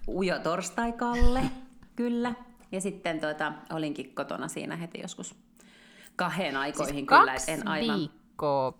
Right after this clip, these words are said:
Speaker 2: peräkanaa Kallessa.
Speaker 1: Joo, joo, kyllä.
Speaker 2: Ko-, kohta se alkaa se portsari sua niinku
Speaker 1: Tunnistaa.
Speaker 2: moikkailee silleen, että
Speaker 1: Joo.
Speaker 2: hei, niin, että hei, hei, täällä taas.
Speaker 1: Ai, taas tää, joo, moi.
Speaker 2: Mm.
Speaker 1: Joo, ja sitten lauantaina olin mun entisten kollegojen kanssa syömässä blinejä,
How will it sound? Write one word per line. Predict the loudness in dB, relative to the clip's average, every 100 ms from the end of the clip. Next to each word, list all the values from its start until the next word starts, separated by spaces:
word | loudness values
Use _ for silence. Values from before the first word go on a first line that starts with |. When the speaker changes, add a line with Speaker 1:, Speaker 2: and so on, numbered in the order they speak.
| -2
Speaker 2:
peräkanaa | 0 2 0 -2 -4 -4
Kallessa. | 2 4 4 -4 -14 -18 -8
Speaker 1:
Joo, | -6 -6 -10 -20 -8
joo, | -4 -4 -6 -14
kyllä. | -8 -8 -8 -14 -20 -20 -12 -4
Speaker 2:
Ko-, | -4 0
kohta | -2 -2 -4
se | -2
alkaa | -2 -2
se | -4
portsari | -2 -4 -4 -8 -10
sua | -8 -8
niinku | -10 -10 -12 -14 -4
Speaker 1:
Tunnistaa. | -2 -2 -2 -4
Speaker 2:
moikkailee | -4 -6
silleen, | -8 -2
että | -2
Speaker 1:
Joo. | -2
Speaker 2:
hei, | -4
niin, | -8 -8 -8 -10
että | -10
hei, | -8 -8 -10
hei, | -14 -14
täällä | -8 -8 -8
taas. | -10 -10
Speaker 1:
Ai, | -4 -2
taas | -2 -4
tää, | -6 -8 -6
joo, | -6
moi. | -6
Speaker 2:
Mm. | -8 -14 -18 -16 -14 -10 -2
Speaker 1:
Joo, | 0 0 -4 -12 -8
ja | -4 -2
sitten | -2 -2 -4 -2
lauantaina | -2 -2 0 -2 -2 -2 -2 -2
olin | -2 0 -2
mun | -2 -4 -4
entisten | -2 -2 -4 -4
kollegojen | -2 -2 -2 -4 -4 -6 -4
kanssa | -4 -4 -6 -8 -10 -20 -20 -20 -10
syömässä | -4 -4 -4 -4
blinejä, | -2 0 0 -2 -4